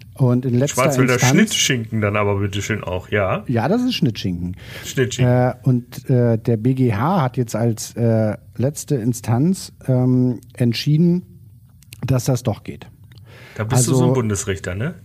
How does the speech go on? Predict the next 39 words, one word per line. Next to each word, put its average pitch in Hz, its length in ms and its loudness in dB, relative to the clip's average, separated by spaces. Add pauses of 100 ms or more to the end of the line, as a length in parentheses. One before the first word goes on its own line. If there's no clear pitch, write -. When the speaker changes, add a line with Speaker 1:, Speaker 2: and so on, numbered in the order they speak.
(320)
Speaker 2:
Da 113 100 0
denkst 143 300 -2
du, 165 60 -4
du 151 160 -4
verbesserst 147 680 -2
das 135 200 -2
Land, 151 380 -2 (480)
bringst 151 300 -4
hier 139 160 2
alles 135 220 0
voran, 117 580 2
ne? 135 180 4
Und 131 100 0
dann 131 100 0
kriegst 190 240 0
du 147 40 0
so 135 120 2
einen 127 100 -2
Fall 208 240 -4
auf 113 160 -6
den 107 100 -8
Tisch, - 380 -6 (260)
Speaker 1:
Ja. 123 300 -2 (220)
Speaker 2:
wo 131 100 2
der 120 160 4
Schwarzwälder 175 640 0
Schinkenschnitzverband, 120 1400 0
oder 131 160 2
wie 123 100 0
hießen 143 240 0
die 175 80 2
jetzt 240 300 -2
da? 262 240 -2 (400)
Speaker 1:
Äh, 156 100 4
Sch-, 202 320 0
Sch-, 190 300 -2
Sch-. 123 280 0 (760)
Speaker 2:
Schutzverband, 220 420 2
Speaker 1:
Der 185 60 2